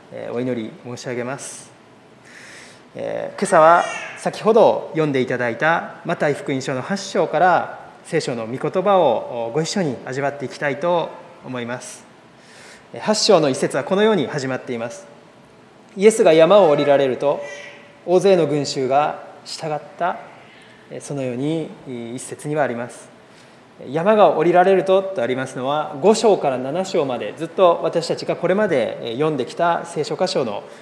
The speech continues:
三条の説教、イエス様がお語りになっていた山のことを指しています。えー、五章から七章まで様々なことをイエス様は弟子たちに、また集まった群衆の一人一人にお語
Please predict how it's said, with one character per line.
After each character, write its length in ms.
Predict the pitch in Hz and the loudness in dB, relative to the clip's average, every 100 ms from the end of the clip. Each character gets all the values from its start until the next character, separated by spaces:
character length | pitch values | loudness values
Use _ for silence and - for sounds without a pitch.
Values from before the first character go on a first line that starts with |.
| - - | -20 -14
三 240 | - 214 | -6 -2
条 200 | 214 226 | 2 2
の 100 | 214 | 0
説 260 | 208 247 - | -4 -6 -4
教、 260 | 139 104 - - - 139 | -4 -4 -8 -18 -14 -10
イ 60 | |
エ 20 | |
ス 80 | 135 | -10
様 240 | - 117 113 | -10 -10 -4
が 420 | 143 135 110 - | 0 0 -2 -8
お 20 | 139 | -10
語 220 | 147 143 | -6 -4
り 80 | 139 | -2
に 80 | |
な 80 | 139 | -2
っ 20 | |
て 160 | 160 139 | -4 -4
い 80 | 117 | -2
た 360 | 165 165 151 131 | 0 0 -2 -4
山 240 | 147 147 | -2 0
の 100 | 143 | -2
こ 120 | 123 | -4
と 140 | 131 185 | -2 0
を 240 | 113 - | 0 -2
指 180 | - 143 | -8 -12
し 40 | - | -10
て 100 | 120 | -10
い 60 | |
ま 100 | 120 | -10
す。 240 | 120 120 117 - - - - - - - | -12 -14 -14 -20 -20 -20 -20 -20 -20 -18
え 240 | - - - | -16 -16 -8
ー、 80 | |
五 80 | - | -6
章 160 | 165 156 | -2 -2
か 120 | 147 | -2
ら 80 | 131 | -2
七 260 | 143 175 | -2 -4
章 160 | 170 170 | -4 -6
ま 140 | 156 | -4
で 180 | 147 156 | -4 -4
様 240 | 147 180 226 | -4 -4 -2
々 220 | 247 220 | 0 0
な 100 | 170 | 0
こ 140 | 165 | -2
と 240 | 156 185 135 | 2 2 2
を 80 | |
イ 80 | 123 | 0
エ 40 | 147 | -4
ス 100 | - | -6
様 200 | 131 120 | -8 -4
は 460 | 147 160 - - | -2 -2 -2 -8
弟 120 | - | -10
子 60 | 143 | -8
た 160 | 156 135 | -8 -8
ち 120 | 135 | -8
に、 160 | 120 120 147 | -10 -12 -14
ま 80 | |
た 360 | 156 185 185 - - 160 | -6 -2 -2 -6 -14 -14
集 80 | 170 | -6
ま 120 | 156 | -6
っ 60 | - | -6
た 120 | 120 | -6
群 240 | 127 165 | -4 -4
衆 240 | - 185 165 | -2 0 2
の 240 | 147 117 - - | 0 -2 -8 -18
一 60 | - | -4
人 60 | 208 | -2
一 60 | 202 | 0
人 160 | 247 | 0
に 140 | 180 110 | 0 -2
お 100 | |
語 100 | 113 | -6